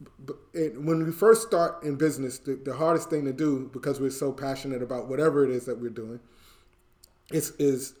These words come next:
coming up with a price point and then feeling confident to tell a customer a price point and then getting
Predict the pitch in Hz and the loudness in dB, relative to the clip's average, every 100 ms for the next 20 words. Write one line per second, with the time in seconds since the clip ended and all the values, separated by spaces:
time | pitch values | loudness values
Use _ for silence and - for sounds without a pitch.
0 | - 165 175 160 156 156 143 139 139 135 | -6 0 0 2 -2 0 -2 -2 -6 -8
1 | 127 _ _ _ - 160 160 165 165 143 | -10 _ _ _ -2 0 2 4 4 4
2 | 165 165 160 151 139 135 156 139 131 151 | 0 -2 -2 -4 -4 -6 -2 -2 -2 -4
3 | 143 135 127 120 123 113 - 113 110 _ | -4 -4 -2 -4 -6 -10 -10 -14 -14 _
4 | _ - 156 160 147 160 151 147 143 | _ -4 2 2 4 0 0 -4 -4